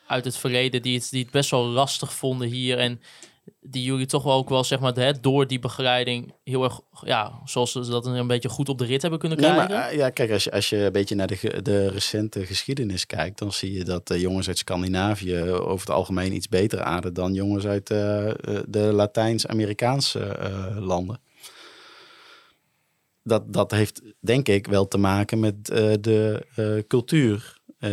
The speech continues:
Speaker 2: die gewoon dichter, wat, wat vanuit, eh, Noorwegen, Zweden,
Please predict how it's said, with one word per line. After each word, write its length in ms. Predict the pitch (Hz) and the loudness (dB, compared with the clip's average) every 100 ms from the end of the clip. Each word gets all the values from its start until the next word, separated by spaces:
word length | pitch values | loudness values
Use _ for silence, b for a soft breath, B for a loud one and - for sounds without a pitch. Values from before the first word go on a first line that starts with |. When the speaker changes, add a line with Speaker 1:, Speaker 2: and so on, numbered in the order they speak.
| 98 | -4
Speaker 2:
die 200 | 120 117 | -2 -2
gewoon 220 | 101 95 | 0 -2
dichter, 500 | 92 107 - 104 98 101 117 - - | 0 -2 -2 -6 -6 -12 -18 -18 -8
wat, 120 | - 101 - | -6 -6 -2
wat 280 | 107 104 98 | 0 0 -2
vanuit, 540 | - - 104 101 - | -6 0 2 2 0
eh, 140 | 98 95 | -2 0
Noorwegen, 560 | 104 107 104 101 98 | 0 2 0 -2 -4
Zweden, 520 | - 101 98 98 92 | -4 -4 -2 -4 -6